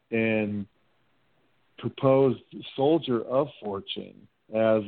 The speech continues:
this military truck to honor the, the military, U S military and the veterans. Well, because of copyright in the magazine Soldier of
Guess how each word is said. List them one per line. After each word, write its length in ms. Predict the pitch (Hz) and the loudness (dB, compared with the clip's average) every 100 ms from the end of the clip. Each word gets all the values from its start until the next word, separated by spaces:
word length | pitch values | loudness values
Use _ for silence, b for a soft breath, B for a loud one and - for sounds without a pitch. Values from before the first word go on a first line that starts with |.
| 98 | -4
this 120 | 104 113 | -4 -4
military 800 | 113 120 113 - 110 107 104 101 - | 0 2 2 -2 -2 -2 -2 -6 -6
truck 320 | 143 123 98 - - _ _ _ _ _ _ _ - | 0 0 -2 -10 -20 _ _ _ _ _ _ _ -10
to 100 | 120 - | -8 -2
honor 380 | 113 117 113 | 2 4 2
the, 500 | 101 107 107 104 101 98 | 2 0 2 2 -2 -4
the 60 | 104 | -6
military, 720 | 104 104 101 101 101 98 98 101 | -2 -2 -2 -4 -4 -2 -4 -2
U 140 | 104 | -2
S 60 | 98 | -2
military 640 | 98 95 90 95 95 95 | -6 -8 -6 -4 -4 -4
and 120 | 92 92 | -6 -6
the 220 | 92 92 92 | -8 -8 -2
veterans. 460 | 101 92 87 90 - _ - _ _ _ _ _ _ _ _ B B B - | -2 0 -4 -8 -18 _ -20 _ _ _ _ _ _ _ _ B B B 2
Well, 100 | 104 | 2
because 380 | 110 127 123 110 | 4 4 2 2
of 140 | 104 - | -4 -4
copyright 680 | 120 117 113 101 98 95 98 | -2 -2 -2 -4 -6 -8 -10
in 100 | 104 | -12
the 80 | 95 | -10
magazine 560 | 101 107 104 95 98 - | -6 -4 -6 -8 -10 -6
Soldier 320 | 107 101 95 | -2 -2 -2
of 80 | 92 | -6